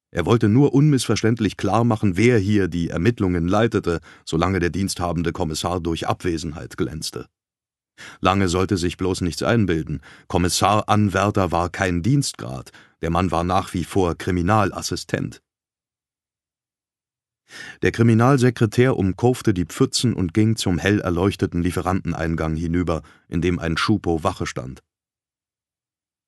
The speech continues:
"Melde gehorsamst, Polizeioberwachtmeister Reuter vom sechzehnten Revier, Vossstraße.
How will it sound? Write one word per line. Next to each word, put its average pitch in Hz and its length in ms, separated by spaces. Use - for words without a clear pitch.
"Melde 113 240
gehorsamst, 127 680
Polizeioberwachtmeister 113 1200
Reuter 107 460
vom 90 180
sechzehnten 104 460
Revier, 98 360
Vossstraße. 95 680